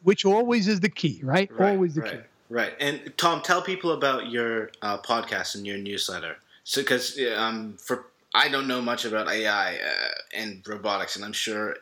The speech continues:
Speaker 2: everybody should be curious about it and informed about it. And clearly, um, you're doing the deep research and the deep work. So I would love for you to tell people about it.
Speaker 1: Well, well, thanks for, thanks for bringing that up. About,
Speaker 2: Mm-hmm.
Speaker 1: um, about now, maybe five years ago,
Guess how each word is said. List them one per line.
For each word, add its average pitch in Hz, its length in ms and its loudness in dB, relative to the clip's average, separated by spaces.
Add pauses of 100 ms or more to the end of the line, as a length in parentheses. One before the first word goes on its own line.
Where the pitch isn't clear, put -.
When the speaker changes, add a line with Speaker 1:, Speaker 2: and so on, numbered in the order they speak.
(140)
Speaker 2:
everybody 110 440 -2
should 120 260 0
be 107 120 -4
curious 104 400 -2
about 98 240 -6
it - 100 -8
and 98 140 -8
informed 90 420 -12
about 85 240 -6
it. 85 80 -6
And 80 140 -10
clearly, 98 560 -8 (480)
um, 98 240 -4
you're 107 180 -2
doing 107 280 -4
the 98 80 -6
deep 107 340 -6
research 85 460 -4
and 85 120 -14
the 90 60 -12
deep 95 260 -10 (180)
work. 92 280 -8
So 87 160 -4
I 92 80 -4
would 90 100 -12
love 92 180 -6
for 92 120 -12
you 90 60 -10
to - 100 -12
tell - 180 -12
people - 340 -16
about - 300 -16
it. - 340 -18 (160)
Speaker 1:
Well, 151 300 4
well, 151 120 2
thanks 196 260 4
for, 170 240 4
thanks 180 260 2
for - 80 0
bringing 190 240 4
that 185 140 4
up. 190 240 -2
About, 202 400 4
Speaker 2:
Mm-hmm. 208 220 -4
Speaker 1:
um, 196 280 2 (360)
about 214 320 4
now, 226 340 4
maybe 214 760 4
five 262 340 6
years 226 240 4
ago, 160 280 2